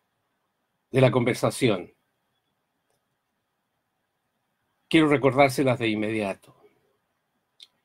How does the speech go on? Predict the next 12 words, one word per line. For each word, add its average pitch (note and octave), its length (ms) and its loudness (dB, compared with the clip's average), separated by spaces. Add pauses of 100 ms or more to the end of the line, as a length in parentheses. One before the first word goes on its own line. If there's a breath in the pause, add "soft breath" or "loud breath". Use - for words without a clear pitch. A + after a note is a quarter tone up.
(1600)
La A#2+ 140 0
asociación D#3 600 2
les D#3+ 180 2
ha E3 80 4
ofrecido D3+ 600 0
en C#3+ 60 2
estos C3+ 340 -4
últimos C#3 1040 -4
dos C3 220 0
semanas A#2 760 -2 (1700)
cuatro F#3 400 4
libros, A#2+ 540 0